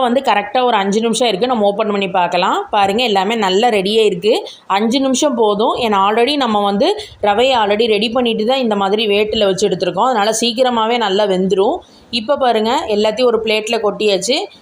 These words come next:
நல்லா சூப்பரா வந்திருக்கு. நீங்க லைட்டா பிரஸ் பண்ணாலே அந்த அளவுக்கு நல்லா ஸ்பாஞ்ச் மாதிரி அவ்வளோ அருமையா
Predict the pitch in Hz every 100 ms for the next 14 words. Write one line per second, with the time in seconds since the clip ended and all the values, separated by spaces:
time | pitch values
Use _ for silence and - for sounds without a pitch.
0 | - 190 190 240 269 240 - 277 285 -
1 | 285 285 254 208 214 208 240 202 190 208
2 | 269 254 208 - 220 208 214 240 196 220
3 | 254 226 226 226 202 202 - 202 208 208
4 | 202 220 202 185 196 185 190 220